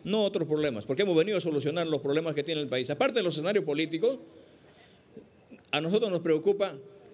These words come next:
las familias que se encuentran en este momento en algunas zonas del país en, con inundaciones,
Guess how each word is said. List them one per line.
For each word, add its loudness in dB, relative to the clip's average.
las 2
familias 2
que -2
se 0
encuentran -2
en -2
este 0
momento -2
en 0
algunas 2
zonas 0
del 0
país -2
en, -4
con 0
inundaciones, -2